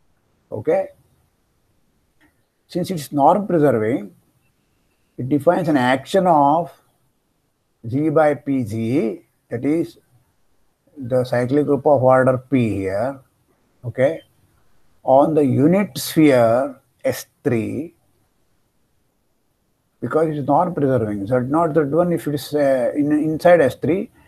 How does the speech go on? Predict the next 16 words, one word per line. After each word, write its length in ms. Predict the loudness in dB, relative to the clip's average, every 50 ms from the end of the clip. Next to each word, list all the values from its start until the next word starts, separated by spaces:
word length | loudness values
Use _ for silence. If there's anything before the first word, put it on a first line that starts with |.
| _ _ _ _ _ _
its 160 | -6 -4 -2 0
image 300 | 0 0 0 -2 -2 -2
phi 180 | -4 0 2
of 160 | 2 2 4
that 160 | 2 0 0 0
one 180 | -2 -2 0
will 60 | 0
be 60 | 2 2
also 260 | 2 2 2 0 -2
inside 300 | -2 0 0 0 -2 -2
S 120 | -6 -10 _ -20
three, 120 | -20 -18
contained 380 | -8 -6 -6 -4 -4 -4 -4 -4
inside 200 | -4 -6 -10 -14
C 120 | -14 -16 -18
two. 120 | -18 -20